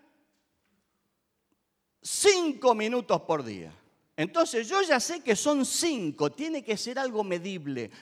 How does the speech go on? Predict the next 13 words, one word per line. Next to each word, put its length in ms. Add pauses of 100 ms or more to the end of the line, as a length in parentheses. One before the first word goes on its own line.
¿Por 240
qué? 380 (1700)
Porque 260
la 100
semana 400
que 140
viene 260
voy 120
a 60
empezar 420
a 60
orar 560
siete. 960